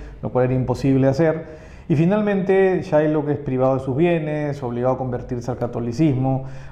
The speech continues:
ob-, obligado a renunciar a su religión, e incluso se le llega a amenazar con ser privado de su vida. Eh, y claro, la primera reacción que uno tiene es, claro, no se le puede estar cortando,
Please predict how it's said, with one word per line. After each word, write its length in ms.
ob-, 280
obligado 380
a 40
renunciar 340
a 60
su 120
religión, 560
e 80
incluso 380
se 100
le 120
llega 200
a 40
amenazar 440
con 140
ser 160
privado 340
de 60
su 160
vida. 180
Eh, 640
y 80
claro, 240
la 140
primera 280
reacción 340
que 60
uno 180
tiene 400
es, 120
claro, 280
no 120
se 80
le 80
puede 200
estar 180
cortando, 1000